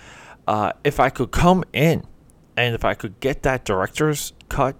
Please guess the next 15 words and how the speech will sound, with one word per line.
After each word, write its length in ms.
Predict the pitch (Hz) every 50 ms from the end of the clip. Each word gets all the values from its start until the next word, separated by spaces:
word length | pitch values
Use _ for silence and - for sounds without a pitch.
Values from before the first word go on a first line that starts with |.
| -
if 160 | - 107 - 95
I 80 | 98
could 160 | - - -
somehow, 340 | - - 143 139 139 - - -
if 240 | - - 113 -
it 80 | 113 104
comes 280 | - - 139 131 127 135
up 180 | 127 - -
on, 140 | 127 110 101
uh, 440 | 95 - - - 110 107 101 95 - -
Amazon 420 | 101 101 104 107 101 101 92 92
Prime, 400 | - - 104 101 101 98 92 95 - - - - - - - - - -
in 140 | 113 113
the 60 | 107 101
meantime, 640 | 113 123 151 165 165 - - 113 87 82 82 82